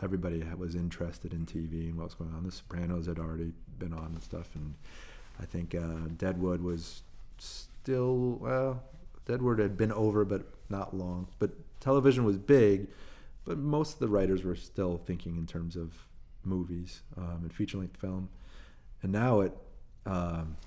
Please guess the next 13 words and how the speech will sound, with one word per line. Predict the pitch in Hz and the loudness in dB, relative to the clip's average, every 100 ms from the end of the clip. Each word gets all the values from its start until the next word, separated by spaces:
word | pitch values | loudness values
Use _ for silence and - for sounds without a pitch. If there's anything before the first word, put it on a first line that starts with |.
| - - - | -14 -14 -10
Columbia, | - 90 82 85 80 | -4 -2 0 -2 -2
it's, | 78 - - - - | -6 -10 -12 -12 -10
you | 82 | -8
know, | 73 - | -8 -8
T | - 92 | -4 -2
V | 90 82 | 0 -2
is | 76 - - | -4 -10 -16
huge. | - 113 98 78 | -4 0 0 0
T | - 90 | -6 -6
V | 82 | -4
writing | 82 80 82 | -6 -8 -8
is | |
huge. | - 87 85 82 | -8 -8 -8 -12